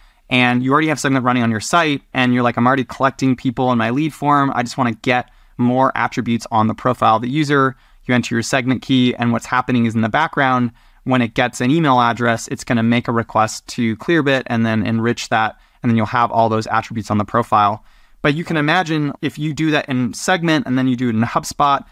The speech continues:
and then you do it in Mad Kudu, and then you do it in Salesforce, now you're enriching, like, three or four times, and that introduces a number of problems. The first is, like, it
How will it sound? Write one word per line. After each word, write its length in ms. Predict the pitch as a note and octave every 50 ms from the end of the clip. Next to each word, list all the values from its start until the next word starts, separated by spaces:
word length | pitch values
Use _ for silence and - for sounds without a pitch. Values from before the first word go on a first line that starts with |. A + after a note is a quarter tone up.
| _ _ _ _
and 120 | - C3
then 40 | B2+
you 60 | B2
do 160 | A2+ B2+ B2
it 60 | A#2+
in 180 | - - A2+ A2+
Mad 220 | A2 A2 A2+ A2
Kudu, 420 | - - F3 D#3+ D#3 D3+ D3+ D3 C#3
and 140 | B2 A#2+ A#2+
then 60 | A#2+
you 80 | A#2+ A2+
do 100 | B2 A#2+
it 80 | A#2
in 120 | A2 A#2 A#2
Salesforce, 640 | - - E3 D#3+ D#3 - - - D3 C#3+ C#3 - - _ _ _ _ _ _
now 220 | C#3 C#3 C3+ C#3
you're 180 | D3+ D#3+ E3 D#3+
enriching, 460 | C#3 B2+ B2+ C3+ C3 - C#3 C3 C3
like, 200 | B2+ A#2 A2+ A2+
three 200 | - - C3+ C3
or 60 | C3+
four 240 | C3 - - A#2+ A#2
times, 540 | - - A#2 G#2+ A2 A#2 C3+ E3 F3 - - - _
and 340 | C#3 C3+ C3 B2 A#2+ A#2 -
that 180 | - C3+ C3+ D3
introduces 460 | D#3 D3 - D3+ D3 C3+ - C3+ B2+
a 40 | B2+
number 240 | A#2+ A#2+ A#2+ A#2+ A#2+
of 80 | A2
problems. 400 | - - G#2 A2 A#2+ C3 C#3 C3
The 80 | - C3
first 280 | - D3 D3 C3+ -
is, 100 | C#3 A#2
like, 180 | A#2+ A#2+ A#2 -
it 60 | -